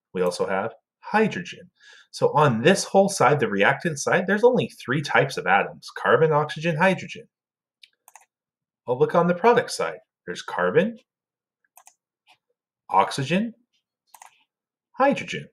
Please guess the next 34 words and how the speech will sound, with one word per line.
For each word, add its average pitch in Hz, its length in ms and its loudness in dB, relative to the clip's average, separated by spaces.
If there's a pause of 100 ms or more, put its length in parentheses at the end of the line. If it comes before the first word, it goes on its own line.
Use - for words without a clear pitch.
That's 156 160 4
all 196 120 8
that's 190 160 -2
over 202 200 2
here 220 160 0
too. 220 300 -8 (640)
So 180 180 0
the 170 100 0
reality 165 520 6
is 117 500 2 (160)
we 101 60 -14
have 104 160 -2
all 139 300 6
this 170 160 4
stuff 170 180 2
happening 165 300 0
on 160 80 2
the 156 40 4
reactant 160 360 2
side, 165 320 2 (760)
producing 104 420 -8
all 139 240 4
these 147 200 -4
things 160 340 -4
that 117 200 -2
happen 151 220 -2
on 151 60 -4
the 147 80 -6
product 156 340 2
side, 151 380 0 (800)
and 170 120 0
it 165 100 0
all 170 140 4
just 160 180 -6